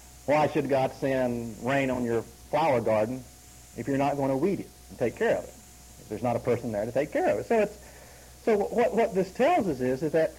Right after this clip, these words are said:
things must be in place, in a position,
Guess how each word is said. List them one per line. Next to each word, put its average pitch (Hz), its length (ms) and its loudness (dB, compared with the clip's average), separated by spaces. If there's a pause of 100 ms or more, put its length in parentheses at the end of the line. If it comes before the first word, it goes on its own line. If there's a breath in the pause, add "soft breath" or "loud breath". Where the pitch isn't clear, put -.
things 302 400 2
must 214 340 -2
be 196 160 0
in 156 160 -6
place, - 800 -2
in 202 140 2
a 170 140 4
position, 175 580 0